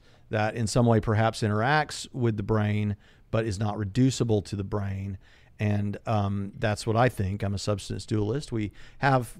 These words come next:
Chris Date, for example, who's a physicalist who just says, "No, it's the brain." Um, but, uh, but for p-, substance dualists like me, I actually have an interesting,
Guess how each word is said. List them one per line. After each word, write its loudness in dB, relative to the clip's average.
Chris -4
Date, -2
for -4
example, -2
who's 0
a -4
physicalist 0
who -2
just -6
says, -2
"No, 0
it's -6
the -10
brain." -4
Um, -4
but, 12
uh, 10
but 4
for 4
p-, -4
substance 4
dualists 2
like 4
me, 2
I 6
actually 2
have 2
an 0
interesting, -2